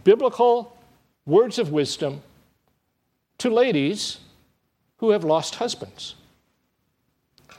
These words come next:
"Wives, likewise be submissive to your own husbands, that even if some do not obey the word, they, without a word, may be won by the conduct of their wives when they observe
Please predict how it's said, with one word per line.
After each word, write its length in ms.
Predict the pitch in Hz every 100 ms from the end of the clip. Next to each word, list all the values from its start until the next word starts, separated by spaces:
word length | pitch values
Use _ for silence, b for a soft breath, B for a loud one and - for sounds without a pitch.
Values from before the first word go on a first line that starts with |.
| b b b -
"Wives, 580 | 120 135 165 247 - - - _ _ _ _ _ _ -
likewise 520 | 151 262 - 254 240
be 160 | - 220
submissive 640 | - 175 160 180 - 180
to 120 | - 151
your 160 | 135
own 140 | 156 170
husbands, 760 | - 143 - 113 104 - - b b b b -
that 180 | 180 175
even 220 | 262 262
if 100 | 240
some 360 | - 226 240
do 120 | 208 190
not 300 | 175 240 240
obey 300 | 220 233 233
the 120 | 233
word, 520 | 208 185 135 131 139 b b b b -
they, 340 | 180 220 233
without 400 | 180 202 233 311
a 80 | 196
word, 420 | 127 123 120 175 - _
may 140 | 143 156
be 160 | 147
won 420 | 127 147 208 233 254 b b b -
by 160 | 160
the 120 | 151 151
conduct 640 | - 226 240 247 240 -
of 180 | 196 175
their 140 | 190
wives 640 | 175 151 135 135 143 - - b b b _
when 180 | 196 202
they 180 | 202 196
observe 680 | 180 135 190 226 233 226